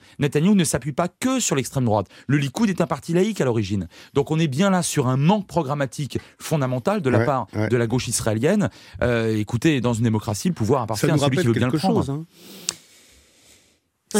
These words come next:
Speaker 2: Ça nous rappelle quelque chose, la
Speaker 3: Allez-y.
Speaker 2: France.
Speaker 3: Oui.
Speaker 2: Bah, euh, euh, Gantz, là, le, le type, euh, qui
Speaker 3: Benny Gantz.
Speaker 2: représente le centre
Speaker 3: Oui.
Speaker 2: droit, là-bas, enfin, je sais
Speaker 3: France
Speaker 2: pas
Speaker 3: bleu,
Speaker 2: quoi.
Speaker 3: bleu, bleu blanc.
Speaker 2: Il, il dit, « Je suis ni de droite ni de gauche. » Ça vous rappelle pas quelque chose ? Je suis, je suis en même temps.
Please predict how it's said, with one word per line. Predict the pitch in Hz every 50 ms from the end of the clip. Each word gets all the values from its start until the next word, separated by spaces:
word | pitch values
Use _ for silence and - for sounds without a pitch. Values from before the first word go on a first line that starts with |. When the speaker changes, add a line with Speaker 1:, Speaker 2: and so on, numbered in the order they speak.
| 208 254
Speaker 2:
Ça | 320 - - - - - - - - 160 160 156
nous | 180 185
rappelle | 135 - - 143 120
quelque | - - 107 - - 165
chose, | - 254 214
la | 180 180
Speaker 3:
Allez-y. | 170 165 220
Speaker 2:
France. | 220 214 - - - - -
Speaker 3:
Oui. | 175 240 320 _ _ _ _ _ _ _ - - - - -
Speaker 2:
Bah, | 117 117 - - -
euh, | 120 123 - - - 127 117 98 - _ _ _ _ _ _ - - -
euh, | 135 135 127 139
Gantz, | 151 143 156 156 156 139 - - -
là, | 123 113 110
le, | 107 107 104 104
le | 101 104 107 98
type, | - - - 120 - -
euh, | 117 110
qui | 104 -
Speaker 3:
Benny | 175 170
Gantz. | 165 156
Speaker 2:
représente | 175 170 143 117 127 120 104 -
le | 110 92
centre | - - - 135 127 110 175 175
Speaker 3:
Oui. | 117 107
Speaker 2:
droit, | 107 107 98 113 117 120 117 113
là-bas, | 110 104 98 90 104 107 107 104 104
enfin, | 101
je | -
sais | -
Speaker 3:
France | - 175 180 156
Speaker 2:
pas | - -
Speaker 3:
bleu, | 156 131
Speaker 2:
quoi. | 131 127 120
Speaker 3:
bleu, | 175 170 160
bleu | 160 170 180
blanc. | 175 165 135
Speaker 2:
Il, | 135 135 127 131 147 147 - -
il | 156 131
dit, « | 143 151
Je | 123 117
suis | 101 120 127
ni | 127 131 127
de |
droite | 123 139 139 131 - -
ni | 135 131
de | 143
gauche. » | 175 202 202 135 - - _
Ça | _ - 127
vous | 113 131
rappelle | 135 - - 156 151
pas | 190 196
quelque | 185 180 175
chose ? | 151 - 220 196
Je | 170
suis, | - - 170 160 - - -
je | 131 139
suis | 131 - 160
en | 151 147
même | 156 151 151 -
temps. | - 151 147